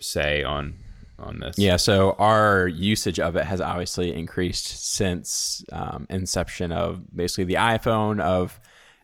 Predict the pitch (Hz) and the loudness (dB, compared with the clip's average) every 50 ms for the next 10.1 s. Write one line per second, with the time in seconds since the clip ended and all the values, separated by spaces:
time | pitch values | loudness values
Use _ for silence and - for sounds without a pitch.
0 | - - 101 95 95 98 98 98 92 85 78 101 92 92 90 95 92 92 87 - | -6 -2 0 2 4 4 4 4 2 0 0 0 0 0 0 0 0 -2 -2 -2
1 | - 92 92 92 90 - - - 90 60 55 - - - - 104 92 - - 98 | -2 0 0 0 -2 -2 -2 -4 -4 -4 -4 -4 -4 -2 0 0 0 0 -2 -2
2 | 87 90 87 85 - - - 90 87 98 - - 113 107 98 90 87 - - 85 | -2 -2 -2 -4 -6 -6 -4 -4 -2 -2 -2 0 0 0 0 0 -2 -2 -2 -2
3 | 87 85 85 90 - - 87 87 87 87 87 - - 90 87 90 85 - - - | 0 0 -2 -4 -2 -2 -2 -2 -2 -4 -4 -2 0 0 0 0 -2 -4 -4 -2
4 | - 95 95 90 90 95 98 92 - - - - 87 87 87 85 82 - - - | -2 0 0 0 0 0 0 0 -2 -4 -4 -2 -2 0 0 -2 -4 -4 -6 -6
5 | - 85 85 85 87 87 87 90 - 85 - - 76 76 - 87 87 - - - | -4 -4 -4 -4 -4 -6 -6 -6 -8 -8 -8 -8 -10 -8 -4 -4 -4 -4 -4 -6
6 | 92 80 80 - - - - - - - 71 65 73 82 - - - 110 107 98 | -6 -6 -6 -6 -8 -10 -10 -12 -12 -12 -12 -10 -10 -10 -6 -2 2 2 4 4
7 | 98 98 - - - - - - - - _ _ _ _ _ _ _ _ _ _ | 2 2 -2 -6 -18 -20 -20 -20 -20 -20 _ _ _ _ _ _ _ _ _ _
8 | _ _ _ _ _ - - 120 - - 147 147 147 131 131 - - 147 123 - | _ _ _ _ _ 0 0 0 4 4 4 6 4 4 2 0 0 0 2 2
9 | 147 123 - - - 135 127 - - - 120 113 110 107 107 107 104 101 98 98 | 2 2 2 2 2 2 2 2 0 2 2 4 4 6 6 6 4 4 2 2
10 | 95 | 0